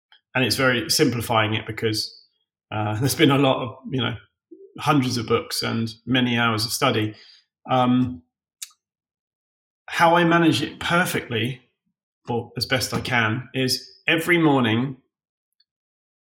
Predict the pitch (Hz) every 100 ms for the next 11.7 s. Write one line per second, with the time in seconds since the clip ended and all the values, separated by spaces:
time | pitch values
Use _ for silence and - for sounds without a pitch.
0 | - 123 117 120 117 151 160 123 - 117
1 | 120 120 113 - - - 110 - 110 107
2 | 147 - 139 127 113 104 - 113 - _
3 | _ _ _ _ _ _ _ - 120 117
4 | - 135 135 127 123 113 113 - - 127
5 | 113 101 95 - - _ _ _ _ _
6 | _ _ _ _ _ _ _ _ _ _
7 | - 139 131 127 - _ _ 147 - 202
8 | 185 - 151 131 107 107 107 - - -
9 | 139 127 139 123 120 - 131 120 117 123
10 | 107 - 107 131 - 120 - - 123 107
11 | 104 - 113 113 107 -